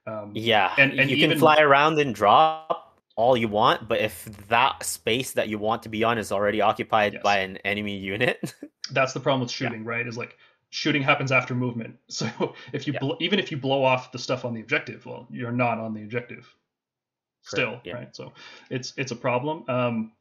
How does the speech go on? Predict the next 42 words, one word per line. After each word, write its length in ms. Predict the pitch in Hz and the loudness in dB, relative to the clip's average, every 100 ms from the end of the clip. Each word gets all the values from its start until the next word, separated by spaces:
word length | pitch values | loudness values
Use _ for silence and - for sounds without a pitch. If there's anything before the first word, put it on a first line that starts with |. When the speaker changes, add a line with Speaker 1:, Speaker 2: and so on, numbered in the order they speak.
| - | -8
Speaker 1:
I'm 160 | 120 | -4
also 240 | 123 160 214 | -2 -4 -8
curious 420 | - 160 151 - | -8 -4 -4 -6
why 140 | 123 127 | -6 -6
they 80 | |
took 220 | 123 123 - | -8 -12 -12
the 80 | |
Warblades 640 | 110 110 117 131 123 113 110 | -14 -8 -4 -4 -4 -6 -6
on 100 | 113 | -10
the 60 | |
Drakes, 420 | 110 117 110 - - _ | -8 -8 -8 -12 -18 _
um, 380 | 120 107 104 107 - | -8 -8 -10 -16 -12
given 240 | 123 123 | -8 -6
that 140 | 117 113 | -8 -10
this 120 | 120 | -10
army 340 | 113 110 107 110 _ _ _ _ _ | -8 -8 -10 -14 _ _ _ _ _
has 260 | - 131 113 | -4 -2 -2
enough 300 | 104 113 123 | -6 -8 -8
Ren 280 | 127 131 131 | -6 -6 -4
one 180 | 123 131 | -4 -4
stuff 380 | - 135 127 139 | -6 -6 -4 -4
already. 400 | 120 120 135 156 | -6 -6 -8 -10
Like, 240 | 117 104 | -12 -14
he's 200 | - 131 | -14 -12
got 140 | 117 123 | -6 -6
the 60 | 127 | -6
Ren 260 | 120 120 | -8 -8
two 220 | 120 120 | -8 -12
Sky 260 | 113 - 113 | -10 -10 -10
Cannons. 340 | 120 123 117 | -8 -6 -6
I 40 | 110 | -10
figured 280 | 123 117 104 | -12 -12 -10
more 200 | 113 117 | -8 -8
Ren 220 | 113 110 | -8 -10
two 200 | - 120 | -10 -10
would 100 | 110 | -10
have 80 | 107 | -14
been 120 | 104 | -14
better 240 | 113 120 | -8 -6
with 100 | 110 | -6
the 60 | 110 | -12
Lances. 520 | 107 110 110 117 - | -16 -14 -14 -14 -18